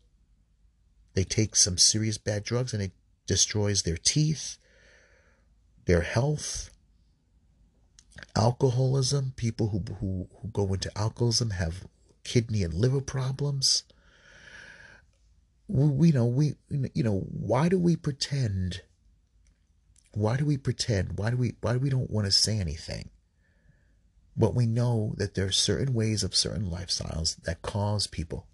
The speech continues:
I know, we all know if you have a bad diet, some people it's then because of, you get diabetes.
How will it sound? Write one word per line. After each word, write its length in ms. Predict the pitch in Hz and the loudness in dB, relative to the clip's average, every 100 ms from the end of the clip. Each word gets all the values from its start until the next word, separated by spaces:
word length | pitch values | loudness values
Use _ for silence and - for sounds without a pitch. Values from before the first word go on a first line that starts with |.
| - | -4
I 140 | 95 | -2
know, 380 | 95 92 95 131 - - - - - - _ _ _ | 0 0 0 -2 -6 -20 -20 -20 -20 -20 _ _ _
we 180 | 107 98 | 2 4
all 160 | 95 | 2
know 320 | 90 95 123 156 - | 0 0 -2 -6 -4
if 220 | 95 - | -4 -2
you 240 | 87 85 - _ _ _ _ _ - | -4 -4 -10 _ _ _ _ _ -6
have 220 | 78 80 | -2 -2
a 40 | |
bad 320 | 76 82 71 | -2 -2 -2
diet, 580 | - 107 135 139 131 - - _ _ _ _ _ _ _ _ _ _ - | 0 0 2 0 -4 -8 -14 _ _ _ _ _ _ _ _ _ _ -6
some 220 | - 90 | -2 0
people 440 | 101 98 - 95 - | 0 -2 0 -2 -2
it's 260 | 85 - - _ _ _ | -2 -2 -2 _ _ _
then 260 | - 87 85 | -2 0 0
because 520 | 85 - 78 78 78 | -2 -4 -6 -4 -6
of, 440 | - 58 55 - - _ _ _ _ _ _ _ - _ _ _ _ _ _ - | -6 -10 -12 -16 -20 _ _ _ _ _ _ _ -20 _ _ _ _ _ _ -4
you 100 | 90 | 0
get 160 | 80 80 | 0 0
diabetes. 840 | 73 85 110 101 78 - - | -4 0 0 0 -2 0 0